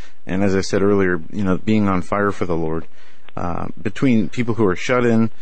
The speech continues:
or people who have huge families where they feel alone in, what would you say to those people out there about, uh, how to continue and endure, uh, in a way that,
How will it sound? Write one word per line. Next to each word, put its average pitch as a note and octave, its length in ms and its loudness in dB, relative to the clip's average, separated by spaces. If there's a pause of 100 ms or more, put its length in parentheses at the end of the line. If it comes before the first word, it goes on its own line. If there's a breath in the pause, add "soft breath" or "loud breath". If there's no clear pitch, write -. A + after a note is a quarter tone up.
(240 soft breath)
or A2 280 2
people A2+ 340 0
who A2+ 100 2
have G#2 240 2
huge F3 300 0
families C#3 540 0
where G2+ 180 2
they G2+ 120 0
feel A#2+ 320 2
alone G#2 380 2
in, D#2+ 220 -2 (360 soft breath)
what F3+ 160 2
would G#3 140 0
you E3 80 2
say C#3+ 180 0
to C3 80 2
those G2+ 220 2
people F#2 280 2
out F#2+ 200 0
there F#2 320 2
about, G2 360 0 (260)
uh, F2 240 0
how A#2+ 260 -2
to A2 60 2
continue G#2 600 2
and F#2 100 2
endure, F2+ 560 2 (440 soft breath)
uh, E2+ 120 -2
in A2+ 140 2
a G#2+ 80 4
way G#2 240 2
that, F#2 260 2